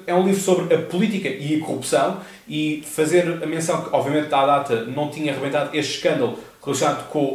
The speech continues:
o governo e com o Partido Socialista, portanto, toda a questão das famílias que nós já conhecemos, ah, e, portanto,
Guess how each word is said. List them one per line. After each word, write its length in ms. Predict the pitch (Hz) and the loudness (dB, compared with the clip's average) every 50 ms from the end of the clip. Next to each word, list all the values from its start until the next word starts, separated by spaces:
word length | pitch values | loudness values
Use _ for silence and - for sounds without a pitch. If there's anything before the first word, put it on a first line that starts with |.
| - - | -2 -2
o 220 | - 143 139 - 117 | 0 2 2 2 0
governo 420 | 117 113 165 160 - - - - - 165 | -2 2 4 4 4 4 2 -4 -6 -6
e 100 | 156 - | -6 -4
com 140 | - - | -4 -4
o 20 | - | -4
Partido 240 | 120 107 - - - | -6 -6 -6 -8 -10
Socialista, 380 | - - 104 139 165 170 - | -8 -8 -6 -6 -6 -6 -6
portanto, 240 | - - 107 98 - | -8 -8 -10 -8 -8
toda 140 | 110 104 101 | -8 -8 -8
a 20 | |
questão 260 | - - - 104 98 | -8 -10 -10 -10 -8
das 120 | 98 98 - | -10 -10 -10
famílias 400 | - 117 110 117 120 107 - - | -8 -6 -4 -2 -2 -4 -4 -6
que 60 | 120 | -8
nós 140 | 113 101 95 | -8 -6 -6
já 80 | - | -6
conhecemos, 520 | - - 107 107 - - 180 185 202 - - - - - - - - - - - | -6 -8 -10 -6 -4 -2 -2 -2 -2 -6 -10 -14 -18 -20 -20 -20 -20 -20 -10 -4
ah, 260 | - 156 156 151 - 180 | -2 0 0 0 0 -2
e, 60 | 180 | -4
portanto, 340 | 175 - - 185 180 - | -4 0 0 0 0 0